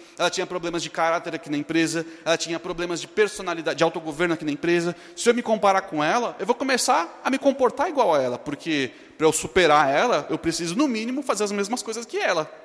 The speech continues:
certo? Não faz sentido? Então, isso começou, eu, nesse momento eu parei pra pensar: "Puxa, tô fazendo errado, vamos voltar. Como é que eu era há seis meses atrás? Será que eu tinha capacidade de fazer isso? Será que eu tava preparado pra isso?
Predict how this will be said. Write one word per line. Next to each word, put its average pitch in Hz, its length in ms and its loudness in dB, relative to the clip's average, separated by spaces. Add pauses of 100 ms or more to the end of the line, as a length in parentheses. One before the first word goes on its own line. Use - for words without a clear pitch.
(120)
certo? 240 400 -2 (160)
Não - 80 -18
faz 151 140 -2
sentido? 262 400 -6 (720)
Então, 240 400 0
isso 233 220 -2
começou, 240 420 -2
eu, 196 160 -2
nesse 214 240 2
momento 226 300 0
eu 233 40 -2
parei 214 160 0
pra 214 80 -4
pensar: 208 220 -6
"Puxa, 156 440 -6 (440)
tô 196 100 -2
fazendo 180 320 0
errado, 117 400 0
vamos 151 220 -2
voltar. 143 500 -2 (680)
Como 285 160 2
é - 20 -2
que 320 100 -4
eu 262 60 2
era 202 260 0
há 165 80 -6
seis 160 260 -4
meses 151 200 -4
atrás? 123 340 -6
Será 214 240 -2
que 226 120 -8
eu 160 280 -2 (420)
tinha 185 260 -4
capacidade 143 600 -2
de 131 100 -12
fazer 117 260 -4
isso? 147 480 -8 (280)
Será 190 260 -4
que 208 80 -6
eu 190 40 -2
tava 175 220 -2
preparado 135 480 -2
pra 120 200 -6
isso? 160 420 -10